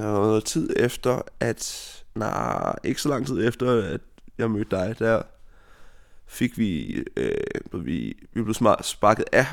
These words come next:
vores gamle label, som var sådan en lille tysk lortelabel, som vi var rigtig træt af at være på. Så jeg var sådan... Jeg kan huske, jeg har aldrig været så glad for at blive smidt ud af noget i hele mit liv, så jeg sad på mit daværende arbejde inde hos Mikkeler, og sådan fik den besked fra min manager, om vi blev smidt af, og sådan med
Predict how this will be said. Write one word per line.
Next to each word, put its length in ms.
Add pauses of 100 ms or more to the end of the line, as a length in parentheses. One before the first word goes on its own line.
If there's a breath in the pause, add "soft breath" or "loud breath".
vores 180
gamle 240
label, 400
som 120
var 60
sådan 120
en 60
lille 280 (280)
tysk 240
lortelabel, 600
som 120
vi 80
var 60
rigtig 180
træt 160
af 60
at 60
være 180
på. 300 (580 soft breath)
Så 140
jeg 100
var 80
sådan... 260 (200)
Jeg 60
kan 40
huske, 120
jeg 80
har 20
aldrig 140
været 140
så 60
glad 200
for 80
at 40
blive 80
smidt 160
ud 80
af 80
noget 240
i 40
hele 120
mit 120
liv, 200
så 60
jeg 100
sad 180
på 100
mit 340
daværende 280
arbejde 600
inde 100
hos 120
Mikkeler, 380
og 400 (520 soft breath)
sådan 280 (100)
fik 160
den 100
besked 260
fra 60
min 140
manager, 360
om 260
vi 40
blev 180
smidt 220
af, 240
og 120
sådan 120
med 100